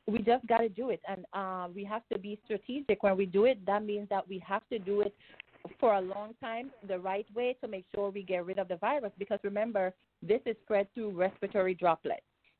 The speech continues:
So it's not something that's floating through the air like T B where we need a mask. It's gonna, it, it comes from if someone coughs, if someone sneezes, and it falls on the surfaces. So if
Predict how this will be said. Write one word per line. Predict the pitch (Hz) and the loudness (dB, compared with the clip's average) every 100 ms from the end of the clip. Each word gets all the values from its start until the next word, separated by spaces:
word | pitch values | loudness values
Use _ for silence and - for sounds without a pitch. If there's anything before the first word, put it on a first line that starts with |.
| - - | -6 4
So | 220 202 - | 6 6 4
it's | 214 - | -4 -4
not | 226 254 269 | -6 -6 -6
something | 269 247 247 233 226 | -8 -6 -6 -4 0
that's | 208 - - | -2 -2 -6
floating | 226 214 214 220 208 | 0 0 0 -6 -6
through | 226 | -4
the | 196 - | -2 0
air | 196 196 185 | 4 4 4
like | 180 170 - | 4 0 -6
T | 220 175 | -6 -4
B | 185 190 175 | -2 -2 2
where | 175 185 | 4 4
we | 180 170 | 4 0
need | 180 180 | 2 2
a | 165 | 2
mask. | 180 180 139 - _ - - - | 2 2 0 -6 _ -20 -10 0
It's | 202 - _ 196 | 0 0 _ -10
gonna, | 185 202 196 - | -4 -4 -4 -2
it, | 220 | -2
it | 196 190 - | -2 -8 -10
comes | 233 240 | -12 -10
from | 240 208 | -10 -10
if | 208 | -10
someone | 220 208 202 208 | -10 -8 -12 -8
coughs, | - 262 254 - | -2 0 0 -2
if | 220 | -8
someone | - 214 208 208 - | -8 -8 -8 -10 -12
sneezes, | 262 277 269 262 _ _ - - | -8 -4 -4 -6 _ _ -12 -2
and | 202 185 147 - _ _ _ _ | -2 -2 -6 -12 _ _ _ _
it | - 202 - | -2 -2 4
falls | 240 220 220 | 6 6 4
on | 214 | -6
the | 185 185 | -8 -8
surfaces. | 277 294 247 247 143 110 - | -4 -4 -6 -12 -10 -10 -8
So | 196 - | -8 -4
if | 190 | -6